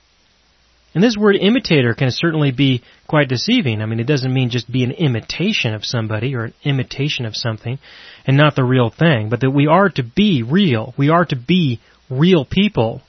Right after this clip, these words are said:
real believers, real children of our God, not just be an imitation of someone else who has a good reputation,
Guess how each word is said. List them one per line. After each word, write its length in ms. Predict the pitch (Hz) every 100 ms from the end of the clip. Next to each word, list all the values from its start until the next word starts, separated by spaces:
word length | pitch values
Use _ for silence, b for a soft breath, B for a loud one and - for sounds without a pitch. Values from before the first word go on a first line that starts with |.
| _ 139
real 320 | 147 190 151
believers, 720 | 135 135 202 185 113 120 - -
real 260 | 156 175
children 560 | 143 - 254 190 120 110
of 240 | 151 135
our 280 | - 151 143
God, 440 | 127 156 110 120 - b b b b -
not 200 | 135 127
just 180 | 123
be 100 | 127
an 80 | 127
imitation 640 | 139 127 - 156 175 -
of 80 | 110
someone 380 | - 139 123 120
else 300 | 147 131 -
who 80 | 127
has 200 | 120 113
a 80 | 113
good 240 | 123 131
reputation, 840 | 131 123 113 - 143 160 120 107